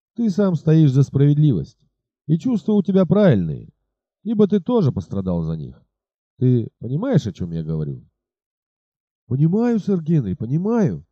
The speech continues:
горячо отозвался разбойник. «Правильно вы говорите. Хоть я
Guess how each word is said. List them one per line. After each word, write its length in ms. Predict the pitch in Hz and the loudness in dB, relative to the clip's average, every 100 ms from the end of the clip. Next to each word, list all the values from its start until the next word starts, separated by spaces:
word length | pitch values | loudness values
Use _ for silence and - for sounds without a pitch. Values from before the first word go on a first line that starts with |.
| _ _ | _ _
горячо 360 | 98 98 - 120 | -6 -4 -2 -4
отозвался 520 | 110 98 104 98 101 | -4 -4 -4 -4 -6
разбойник. 520 | 95 90 87 78 64 _ _ _ _ _ _ | -6 -6 -6 -8 -12 _ _ _ _ _ _
«Правильно 440 | - 151 233 240 233 | 0 2 4 2 0
вы 140 | 214 | 2
говорите. 560 | 180 175 151 95 - - _ _ _ _ _ _ _ _ _ | 6 6 6 2 -4 -20 _ _ _ _ _ _ _ _ _
Хоть 280 | - 247 175 | -6 -6 0
я 340 | 208 208 170 | 2 4 4